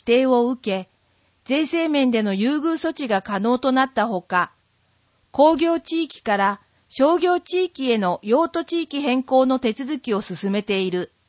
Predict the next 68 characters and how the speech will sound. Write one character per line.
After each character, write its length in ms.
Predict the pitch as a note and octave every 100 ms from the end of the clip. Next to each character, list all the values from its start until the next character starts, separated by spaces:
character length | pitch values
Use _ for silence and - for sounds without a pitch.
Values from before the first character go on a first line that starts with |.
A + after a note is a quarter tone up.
| _ _ _ _ _ _ _ _ _ G3+
現 300 | C#4 D#4 C4+
在 220 | B3+ G#3+
事 160 | A#3+
業 180 | A#3 E4+
者 180 | E4 D#4
に 140 | C4+
お 120 | A#3 A3+
い 60 |
て、 360 | - G#3 G#3 - _ _ -
ス 120 | -
タ 160 | D4+ E4
ジ 180 | D4+ D#4
ア 100 | C4
ム 100 | A#3
や 300 | G#3 G3+ -
ア 120 | G#3
リ 180 | B3 F#4+
ー 60 | G4
ナ 140 | F4
な 120 | C#4+
ど 120 | A3+
の 240 | G3+ G3 G3+ _ _ _ _
施 120 | -
設 300 | E4+ F4+ E4+
基 140 | - D#4+
本 240 | E4+ E4+
設 200 | E4 E4
計 220 | - C#4+ G#3
が 120 | F#3+
進 320 | - F3 B3
め 120 | B3+
ら 120 | B3+ B3
れ 140 | B3
て 140 | A#3+
お 120 | A#3+ A3
り、 240 | F#3+ G3 _ _ _ _ -
予 160 | G#3+
定 240 | A3+ C#4+ D#4
で 160 | D4+
は 280 | C4+ A#3 A#3 _ _ _ -
令 280 | F#3 D#4+ D#4
和 100 | C4+
四 160 | A3 A#3
年 260 | C4+ D#4
の 120 | D#4
着 240 | - B3 - -
工、 380 | A3+ A3 G3+ _ _ _ _
令 240 | G3+ D4 C#4+
和 160 | A#3+
六 260 | G3+ G#3 D4
年 220 | D#4 E4
の 120 | C#4
初 280 | G#3+ G3 A3+
め 160 | C#4 E4+
頃 240 | F4+ F4
の 120 | C#4+
完 240 | A3 F#3+ G3+
成 200 | A#3 A3+
と 100 | A3+
な 140 | A3
っ 100 | A3+
て 120 | -
い 80 | G3
る 100 | F3+
こ 140 | - F3
と 120 | F#3+
か 160 | F3
ら、 220 | D#3 D#3+